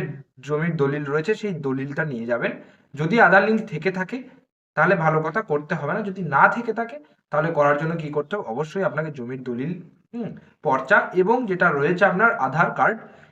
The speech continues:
এই সমস্ত ডকুমেন্টসগুলো নিয়ে গিয়ে ওখানে একটা ফর্ম দেবে, সেই ফর্মটা অবশ্যই আপনাকে ফিল আপ করতে হবে। সেই ফর্মটা ফিল আপ করে আপনি কিন্তু আবেদন করতে পারেন আধার লিঙ্কের জন্য। সেখানে আপনি সহজেই, আমার বলার থেকে আপনি ডাইরেক্ট অফিসে চলে যান,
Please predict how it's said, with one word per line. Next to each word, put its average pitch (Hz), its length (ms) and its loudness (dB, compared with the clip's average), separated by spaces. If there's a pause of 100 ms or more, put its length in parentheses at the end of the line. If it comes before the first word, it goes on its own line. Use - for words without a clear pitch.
এই 185 120 4
সমস্ত 254 340 0
ডকুমেন্টসগুলো 180 720 0
নিয়ে 156 360 -2
গিয়ে 151 460 0 (180)
ওখানে 160 320 2
একটা 214 240 4 (260)
ফর্ম 165 260 4
দেবে, 170 240 2
সেই 233 160 -2
ফর্মটা 170 320 -2
অবশ্যই 180 240 0
আপনাকে 196 320 0
ফিল 147 160 -2
আপ 170 160 2
করতে - 260 -10
হবে। 220 140 -10 (440)
সেই 180 120 -2
ফর্মটা 180 260 0
ফিল 147 180 -6
আপ 196 160 2
করে 196 160 -4
আপনি 123 220 -2
কিন্তু - 280 -16 (520)
আবেদন 190 360 4
করতে 208 240 2
পারেন 208 180 4
আধার 147 300 0
লিঙ্কের 113 280 -6
জন্য। 95 180 -18 (340)
সেখানে 196 240 2
আপনি 196 180 2
সহজেই, 190 480 2 (640)
আমার 196 360 6
বলার 190 360 8
থেকে 233 340 -4
আপনি 196 440 2 (100)
ডাইরেক্ট 180 420 4
অফিসে 175 360 0
চলে 185 240 0
যান, 196 220 8